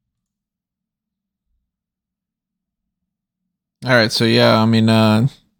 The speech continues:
I'm sure there are plenty, plenty different things that people can get into when it comes to his historical contributions and everything in the pro wrestling business that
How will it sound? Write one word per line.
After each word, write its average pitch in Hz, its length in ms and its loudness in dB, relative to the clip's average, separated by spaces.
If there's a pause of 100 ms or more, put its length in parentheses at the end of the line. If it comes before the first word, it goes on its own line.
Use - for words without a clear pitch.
(680)
I'm 123 160 0
sure 117 260 0
there 107 180 0
are 101 80 -2
plenty, 110 280 -2
plenty 107 500 -2 (580)
different 107 280 -2
things 95 260 -2
that - 120 -2
people 110 220 -4
can 98 220 -6
get 90 140 -4
into 87 320 -4
when 87 100 -2
it 85 60 -6
comes 98 320 -6
to 98 340 -6 (320)
his - 480 -4 (680)
historical 127 400 -2
contributions 113 760 -2
and 107 60 0
everything 101 320 -2
in 98 80 -2
the 107 40 -2
pro 107 140 -4
wrestling 107 380 -4
business 113 340 -4
that 98 240 -6